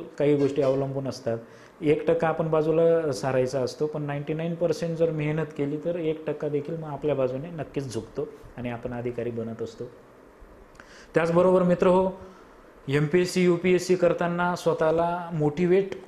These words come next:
ठेवणं फार गरजेचं आहे. Continue प्रेरणा, अ, ठेव-, देणं गरजेचं आहे. कधीकधी आपल्याला असं वाटतं की आपल्याच्याने हे होणारच नाही.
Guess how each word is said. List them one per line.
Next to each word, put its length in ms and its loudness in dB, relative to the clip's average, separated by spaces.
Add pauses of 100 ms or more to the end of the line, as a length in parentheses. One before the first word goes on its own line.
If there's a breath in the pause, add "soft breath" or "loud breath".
(100)
ठेवणं 260 0
फार 240 -4
गरजेचं 420 -4
आहे. 220 -4
Continue 720 -6
प्रेरणा, 520 0 (200)
अ, 400 -4
ठेव-, 420 -6
देणं 260 0
गरजेचं 380 -4
आहे. 200 -6 (420 loud breath)
कधीकधी 380 0
आपल्याला 360 0
असं 200 -2
वाटतं 280 -2
की 120 -4
आपल्याच्याने 540 -4
हे 120 -4
होणारच 500 -4
नाही. 260 -8